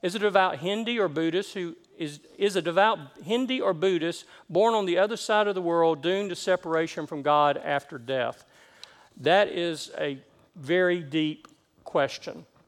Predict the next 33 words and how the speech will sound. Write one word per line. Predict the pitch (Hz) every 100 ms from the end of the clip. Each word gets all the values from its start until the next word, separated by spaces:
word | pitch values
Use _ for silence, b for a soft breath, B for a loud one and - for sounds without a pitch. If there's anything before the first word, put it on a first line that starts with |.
| _ _ b b b b -
And | 175
I'm | 202
gonna | 214 185
respond | 170 - 233 240 220
to | 208
it, | 175
first | - 208 -
of | 170
all, | 170 165 165 156
with | 165
an | 151 151
old | 180 190 175
joke | 147 160 156
that | 160
I'm | 147 160
not | 185 170
really | 156 180 165
sure | - 165 156
is |
all | 151 160
that | 160 151
funny, | - - 165 170 160
but | 143 135
it | 135
does | 156 139
get | 160 160
to | 156
a |
point, | 147 147 131 135
so | 135
bear | 135 147
with | 131 123
me. | 120